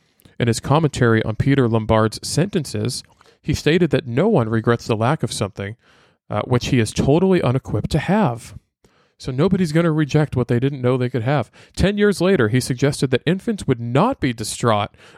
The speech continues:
over their loss. Listen to this. He suggested that infants would not be distraught over their loss because they simply would have no knowledge of what they were missing. First of all,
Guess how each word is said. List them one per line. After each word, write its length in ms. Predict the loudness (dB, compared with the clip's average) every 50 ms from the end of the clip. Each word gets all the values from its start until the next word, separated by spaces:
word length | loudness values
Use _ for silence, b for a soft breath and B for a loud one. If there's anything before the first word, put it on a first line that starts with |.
| B
over 240 | 2 2 4 4 2
their 200 | 2 2 2 2
loss. 340 | 4 4 4 4 2 2 0
Listen 240 | 0 0 0 0 -2
to 100 | 0 0
this. 280 | 0 0 -2 -4 -10 -14 B B B B B B B
He 140 | B -2 0
suggested 520 | 2 2 2 2 2 0 0 2 0 2 2
that 180 | 2 0 0 0
infants 440 | 0 0 0 -2 -6 -6 -6 -4 -2
would 160 | 0 0 0
not 480 | -2 -2 0 2 2 2 0 -2 -2 0
be 160 | 0 0 0
distraught 640 | 0 -2 -2 -2 -4 -2 0 0 0 0 0 -4 -8 _ B B B B B B 2
over 280 | 2 2 2 2 2
their 180 | 2 2 2 2
loss 380 | 2 0 0 0 0 -2 -2
because 360 | -2 -4 -2 0 0 -2 0 0
they 120 | -2 -2
simply 500 | -2 0 0 0 0 -2 -2 -2 -2 0
would 200 | 0 0 0 0
have 300 | 0 0 0 0 0 -2
no 320 | -4 -2 0 2 2 2
knowledge 760 | 0 0 0 2 2 2 2 2 0 -2 -4 -8 -12 -16 -16 b b b b b
of 200 | -4 -2 0 2
what 220 | 2 2 2 2
they 100 | 2 2
were 160 | 2 2 0
missing. 500 | 0 0 -2 -2 -2 -2 -6 -8 -10 -14 -20 _ _ _ _ _ _ _ _ _ _ _ _ _ _ _ _ _ _ _ _ _ _ _ _ _ _ _ _ _
First 400 | -18 -6 0 0 0 2 2 0
of 120 | -2 -2 -2
all, 320 | -4 -8 -10 -16 -18